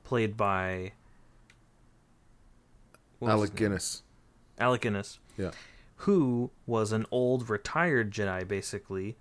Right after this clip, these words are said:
Speaker 1: an
Speaker 2: Uh-huh.
Speaker 1: old man sitting in the desert watching over
Speaker 2: Mm-hmm.
Speaker 1: Luke,
Speaker 2: Uh-huh.
Speaker 1: sitting in his, his bathrobe.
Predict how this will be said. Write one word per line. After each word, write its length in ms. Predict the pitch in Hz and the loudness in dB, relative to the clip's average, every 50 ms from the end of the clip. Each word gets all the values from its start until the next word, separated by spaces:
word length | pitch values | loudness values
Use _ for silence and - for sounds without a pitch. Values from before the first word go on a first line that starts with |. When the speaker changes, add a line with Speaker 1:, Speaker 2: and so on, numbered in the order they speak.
| - | -8
Speaker 1:
an 80 | - 110 | -2 0
Speaker 2:
Uh-huh. 100 | 113 139 | 2 2
Speaker 1:
old 140 | 156 143 123 | 2 2 0
man 420 | 123 135 131 113 101 95 98 107 | 0 0 0 0 0 0 0 0
sitting 560 | - - - - 143 143 135 131 127 123 120 | -2 -2 0 2 2 4 4 4 2 2 0
in 260 | 120 - 135 123 117 | -2 -2 -2 0 0
the 60 | 110 104 | 0 0
desert 480 | 101 113 120 120 110 110 104 101 104 | 0 0 0 0 2 0 0 -2 -2
watching 680 | - 110 113 113 - - 123 113 107 104 101 98 101 - | -2 -2 -2 -2 -2 -2 -2 0 0 0 0 -2 -4 -4
over 240 | - 113 104 104 101 | -4 -4 -2 0 -2
Speaker 2:
Mm-hmm. 140 | 104 95 107 | -2 0 2
Speaker 1:
Luke, 460 | 127 127 107 101 98 - - - - - - - - | 2 2 2 0 -4 -8 -14 -16 -16 -20 -20 -16 -10
Speaker 2:
Uh-huh. 280 | - 110 101 101 90 78 - - _ _ - _ _ - - - _ _ _ _ _ _ _ _ _ _ _ _ - | -8 -6 -4 -4 -6 -8 -10 -16 _ _ -20 _ _ -20 -20 -20 _ _ _ _ _ _ _ _ _ _ _ _ -12
Speaker 1:
sitting 480 | - - - - 190 180 170 170 156 156 | -6 -2 2 6 6 6 6 6 4 4
in 100 | 151 143 | 4 4
his, 280 | 127 147 143 127 123 123 120 - - | 4 4 2 2 0 -4 -6 -6 -2
his 240 | 127 139 127 123 | 0 0 0 0
bathrobe. 760 | 117 - 123 131 143 139 - - 117 90 65 60 73 - 139 | 0 -2 0 0 0 -2 -4 -4 -4 -4 -4 -4 -6 -8 -10